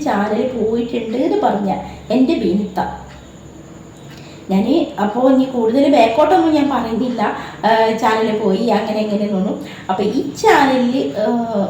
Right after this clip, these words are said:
ഒരുപാട് പറഞ്ഞിട്ടുണ്ട്. അങ്ങനെ പറയുന്ന ഒരു വ്യക്തിയല്ല. അതാണ് എന്നെ ഒരുപാട് ചിന്തിപ്പിച്ചത്.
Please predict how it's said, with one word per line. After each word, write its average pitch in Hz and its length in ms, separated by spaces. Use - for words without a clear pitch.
ഒരുപാട് 453 540
പറഞ്ഞിട്ടുണ്ട്. 208 520
അങ്ങനെ 403 460
പറയുന്ന 269 420
ഒരു - 160
വ്യക്തിയല്ല. 208 720
അതാണ് 359 360
എന്നെ 269 360
ഒരുപാട് 247 580
ചിന്തിപ്പിച്ചത്. 269 800